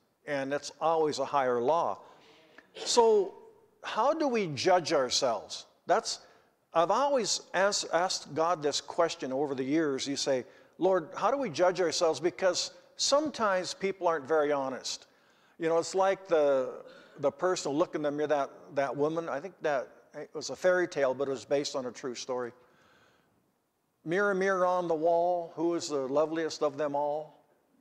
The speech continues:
You know, and so we kind of have that mirror, mirror mentality. Say, "Hey, I'm okay, it's the other people who are screwed up." Well, that's not humility. That is pride. Amen.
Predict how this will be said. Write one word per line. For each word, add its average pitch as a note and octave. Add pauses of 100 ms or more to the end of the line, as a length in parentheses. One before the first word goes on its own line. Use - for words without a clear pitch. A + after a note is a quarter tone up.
(140)
You B2+
know, A#2+ (400)
and E3
so F3+
we F3
kind A3
of F3
have E3
that D3
mirror, D3+
mirror D#3+
mentality. C#3+ (420)
Say, -
"Hey, F3 (120)
I'm G3+
okay, F3+
it's D3
the F#3+
other G#3+
people D3
who C3
are B2
screwed D#3
up." - (640)
Well, E3+ (360)
that's G3
not A3
humility. F3 (920)
That F3+
is D3+
pride. B2 (720)
Amen. B2